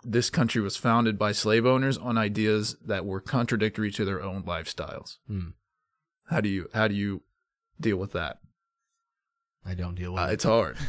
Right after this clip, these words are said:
Speaker 2: <laughs>
Speaker 1: That's, that's the question. That's part of the question we're asking, like, in this moment, in, you know, socially, is like, how do you, how can I reconcile the fact that the people who started this country started it with, with ideas that are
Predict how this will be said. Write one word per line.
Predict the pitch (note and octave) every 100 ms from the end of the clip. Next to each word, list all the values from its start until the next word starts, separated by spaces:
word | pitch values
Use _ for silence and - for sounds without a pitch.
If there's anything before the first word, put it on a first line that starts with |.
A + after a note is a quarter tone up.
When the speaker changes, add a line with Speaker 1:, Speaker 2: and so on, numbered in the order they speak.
| - - -
Speaker 2:
<laughs> | - - G3 -
Speaker 1:
That's, | D#3+ E3 E3+
that's | E3+ D#3 E3
the | - D3+
question. | C#3+ D3 - C#3+
That's | C#3
part | - A3
of |
the | C#3+
question | C#3 C3 - B2
we're |
asking, | A2 A#2+ - A2+ G#2
like, | G2 G2+
in | A#2+
this | A#2 G#2
moment, | A2+ A#2 G2+ G2 - _ _ _
in, | - A2 -
you | C3
know, | A2 F#2 -
socially, | - C#3 - F2+ F2
is | - G2+
like, | G2+ G2
how | - B2
do | B2
you, | A#2 A2+ - _ _ _ _
how | - C#3
can | C#3+ D#3+
I |
reconcile | C3 B2+ C#3 A#2 A2+ G#2
the | G2+
fact | A2 G#2+ -
that | G#2+ G2 - _ _ _ -
the | -
people | C#3+ C#3+ C3+
who | B2
started | - B2 A2+
this | G#2+
country | - A#2+ - G#2 G#2 G#2 _ _ _ _ _ _
started | - - C#3 C3 C3 -
it |
with, | A#2 C#3
with | C3+
ideas | A#2+ A#2+ A#2+ A#2 A#2+ G#2+
that | G#2
are | G#2 -